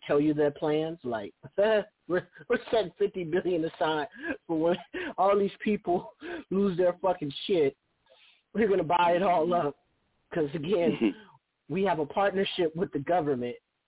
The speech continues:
Speaker 1: So, 'cause in America, again, we don't never want it to just be a government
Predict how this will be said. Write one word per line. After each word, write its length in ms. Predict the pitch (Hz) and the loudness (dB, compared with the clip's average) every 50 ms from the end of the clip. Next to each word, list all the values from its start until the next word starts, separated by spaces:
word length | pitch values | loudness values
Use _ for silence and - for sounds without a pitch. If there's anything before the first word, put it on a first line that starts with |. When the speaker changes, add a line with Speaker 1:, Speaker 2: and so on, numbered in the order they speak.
| _ _ - - | _ _ -8 -2
Speaker 1:
So, 260 | 180 156 143 131 131 123 - | 2 2 2 2 0 0 0
'cause 140 | 180 151 135 147 | -2 0 2 2
in 100 | 151 151 | 2 4
America, 480 | 147 160 180 185 175 170 - - 160 - | 4 4 4 4 4 2 0 -4 -6 -4
again, 360 | 147 135 139 175 175 156 143 | -4 -4 -2 0 0 2 2
we 100 | 151 170 | 0 0
don't 260 | 165 170 165 160 143 151 | 0 0 0 0 0 0
never 220 | 160 175 175 165 | 0 0 0 0
want 220 | 151 147 147 147 | 0 2 2 0
it 80 | 139 - _ | 0 -2 _
to 60 | 139 | -12
just 280 | 117 - 143 139 - 123 | -6 -4 -4 -4 -2 0
be 140 | 135 131 120 | 0 0 0
a 60 | 107 | 0
government 460 | - 147 156 160 160 139 117 113 - | 2 0 2 2 0 -2 -4 -4 -10